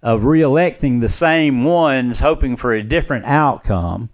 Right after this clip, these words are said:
or beating 'em and sending 'em home. Uh, so,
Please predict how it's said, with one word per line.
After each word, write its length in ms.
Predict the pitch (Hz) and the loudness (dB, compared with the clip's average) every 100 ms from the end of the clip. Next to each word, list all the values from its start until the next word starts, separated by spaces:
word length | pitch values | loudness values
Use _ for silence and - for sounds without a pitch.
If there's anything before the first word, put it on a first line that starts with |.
| _ _ _ | _ _ _
or 340 | 147 123 120 | 2 4 4
beating 640 | 113 98 98 175 180 131 113 | 0 -4 -2 0 0 0 2
'em 140 | 123 | 0
and 160 | 120 107 | -2 -2
sending 360 | - 156 143 | -2 0 0
'em 120 | 127 120 | 0 0
home. 460 | 151 135 90 - - _ _ _ _ _ | 2 2 0 -6 -20 _ _ _ _ _
Uh, 440 | 101 101 95 95 92 | -4 -2 0 -4 -4
so, 420 | 87 135 113 98 | -2 0 2 0